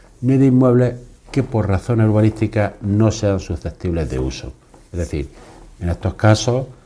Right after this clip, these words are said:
cuando el su-, el suelo rústico, por ejemplo, en ningún caso habría que declararlo. ¿Cómo se determina esta renta imputada? Pues muy bien, con carácter general, se le aplica el dos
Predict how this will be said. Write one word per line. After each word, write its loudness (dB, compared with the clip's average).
cuando -4
el -4
su-, -12
el -8
suelo 0
rústico, 0
por -2
ejemplo, -2
en 0
ningún -4
caso -4
habría -6
que -8
declararlo. -10
¿Cómo 2
se 2
determina 2
esta -4
renta -2
imputada? 0
Pues 2
muy 8
bien, 4
con 0
carácter 0
general, 2
se -4
le 0
aplica -2
el -2
dos 2